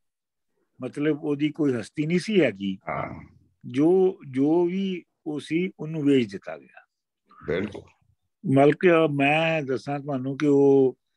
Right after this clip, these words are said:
Speaker 1: ਡਾਕਟਰ ਫਿਰੋਜ਼ ਅਹਿਮਦ, ਅਹ,
Speaker 2: ਹਮ।
Speaker 1: ਆਪਣਾ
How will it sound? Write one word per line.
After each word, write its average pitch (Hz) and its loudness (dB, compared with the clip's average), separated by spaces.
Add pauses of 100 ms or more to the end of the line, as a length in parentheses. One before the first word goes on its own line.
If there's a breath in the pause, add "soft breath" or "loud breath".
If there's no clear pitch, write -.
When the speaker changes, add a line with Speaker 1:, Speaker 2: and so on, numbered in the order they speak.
(460 soft breath)
Speaker 1:
ਡਾਕਟਰ 127 -2
ਫਿਰੋਜ਼ 139 2
ਅਹਿਮਦ, 151 -2
ਅਹ, - -6
Speaker 2:
ਹਮ। 107 -4 (720)
Speaker 1:
ਆਪਣਾ 120 4